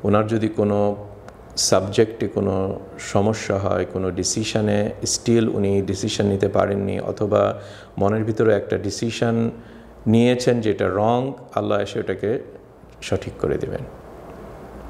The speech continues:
বিমা আরাক আল্লাহ। এবং রসুল সাল্লাল্লাহু আলাইহি সাল্লামের ইন্তেকালের পরে আমাদের ক্ষেত্রে এই বিমা আরাকাত আল্লাহ হচ্ছে এই ওয়াহি,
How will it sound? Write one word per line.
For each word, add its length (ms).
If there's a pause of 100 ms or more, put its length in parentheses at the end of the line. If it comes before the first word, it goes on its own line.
বিমা 200
আরাক 380
আল্লাহ। 220 (840)
এবং 300
রসুল 240 (500)
সাল্লাল্লাহু 260
আলাইহি 140
সাল্লামের 300
ইন্তেকালের 480 (100)
পরে 360 (100)
আমাদের 380
ক্ষেত্রে 640 (1000)
এই 120
বিমা 280
আরাকাত 480
আল্লাহ 260
হচ্ছে 260
এই 160
ওয়াহি, 300